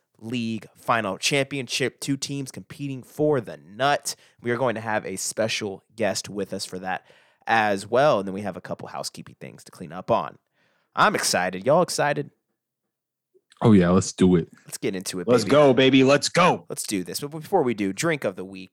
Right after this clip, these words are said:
Speaker 1: Tim, you were, you were showing off your drink offline. What are we, what are we, what are we drinking?
Speaker 2: Uh, we're working with some Teeling whiskey, single malt Irish whiskey I've had on my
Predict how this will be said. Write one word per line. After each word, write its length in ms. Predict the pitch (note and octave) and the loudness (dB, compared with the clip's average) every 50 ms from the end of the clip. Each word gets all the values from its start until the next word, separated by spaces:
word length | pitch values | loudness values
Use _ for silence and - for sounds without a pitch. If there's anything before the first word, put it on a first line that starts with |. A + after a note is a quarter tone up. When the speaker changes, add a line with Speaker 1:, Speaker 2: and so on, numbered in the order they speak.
| _ | _
Speaker 1:
Tim, 280 | _ - E3+ E3+ D#3+ D#3 | _ -4 -2 0 -2 -2
you 140 | D#3+ E3+ F3 | -4 -4 -2
were, 200 | D#3 C#3 B2 A2 | 0 0 0 -2
you 100 | - D3+ | -2 -4
were 80 | D#3 C3+ | -2 -2
showing 300 | - - C3+ B2+ A#2+ A2+ | 0 2 2 2 2 2
off 180 | A2 A2 A2 | 0 -2 -2
your 100 | - A2+ | -6 -14
drink 400 | A2+ A2 G2+ G2+ G2+ G2 - _ _ _ _ _ _ _ _ _ - _ _ _ _ _ _ _ _ | -12 -10 -10 -10 -12 -12 -16 _ _ _ _ _ _ _ _ _ -20 _ _ _ _ _ _ _ _
offline. 580 | - A2 A2+ A2+ - - A2 G#2+ F#2+ G#2 G2+ G#2 | 2 2 2 2 0 -2 -2 0 0 -2 -2 -2
What 120 | B2 D3 | -2 -2
are 40 | C#3+ | -2
we, 160 | C3 B2 A2+ | -2 -2 -4
what 160 | G#2 B2+ C#3 | -2 -2 -2
are 20 | C3+ | -2
we, 220 | A#2 G#2+ G2 - _ _ _ _ _ | -2 -6 -14 -14 _ _ _ _ _
what 100 | C3+ C3+ | -8 -6
are 20 | |
we 80 | A2 G2 | -6 -6
drinking? 320 | F#2+ E2+ F2 - E2 D#2 _ _ _ _ _ _ _ _ _ _ _ _ _ | -8 -12 -16 -18 -20 _ _ _ _ _ _ _ _ _ _ _ _ _ _
Speaker 2:
Uh, 120 | G#2+ G#2+ G2+ | 0 2 2
we're 180 | F#2+ A2 C3 | 4 4 2
working 380 | C3+ C#3 C#3+ C#3+ C#3 - B2+ A#2 | 4 4 2 0 0 0 0 0
with 120 | A2+ A#2 | 0 0
some 380 | - - - G#2 F#2 F2+ F2 - _ _ - - - _ | -2 -4 -4 -2 -2 -2 -6 -8 _ _ -20 -20 -12 _
Teeling 640 | - - - C#3+ D3+ D3 D3 D3 D3 C#3+ C#3 C3 | -2 2 4 6 6 6 6 4 2 2 2 2
whiskey, 540 | A#2 A#2+ B2+ - - - - F#2+ F#2 D2 - | 4 4 2 2 0 -6 -4 -4 -6 -4 -4
single 340 | - - - B2+ C3 C3 B2 | -4 0 2 4 4 4 6
malt 340 | A2+ A2 G#2+ G#2+ G#2 - - | 6 6 6 4 4 2 0
Irish 360 | - G2+ G#2 G2 F#2 E2 - | 2 2 4 4 4 2 -2
whiskey 580 | - _ F#2+ F#2 - - - - E2+ E2+ E2 _ _ _ _ _ _ _ _ _ _ _ _ _ - | -4 _ -2 -2 -2 -6 -8 -8 -8 -8 -8 _ _ _ _ _ _ _ _ _ _ _ _ _ -2
I've 180 | - G2 F#2+ - | 0 0 2 2
had 420 | G2+ G#2+ G2+ F#2+ F2+ F2+ F2+ - - | 4 4 6 6 6 4 4 2 2
on 400 | G2 G2 F#2+ F#2+ F#2+ F#2 F2+ F2 F2 | 2 2 4 4 2 2 0 -2 -2
my 580 | F2+ G2 F#2 F2+ F2 E2+ E2+ E2+ E2+ F2 F2+ | -2 0 0 2 2 0 0 0 -2 -4 -6